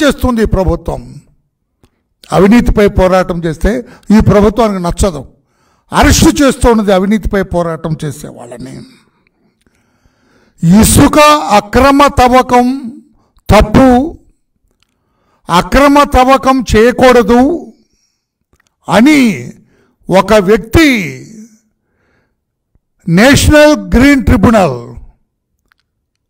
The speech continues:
జాతీయ హరిత ట్రిబ్యునల్కి ఫిర్యాదు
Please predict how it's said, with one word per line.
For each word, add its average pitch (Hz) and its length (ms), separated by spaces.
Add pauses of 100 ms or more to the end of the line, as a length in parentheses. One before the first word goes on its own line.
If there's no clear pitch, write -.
(440)
జాతీయ 247 680 (180)
హరిత 240 320 (140)
ట్రిబ్యునల్కి 226 600 (640)
ఫిర్యాదు 233 460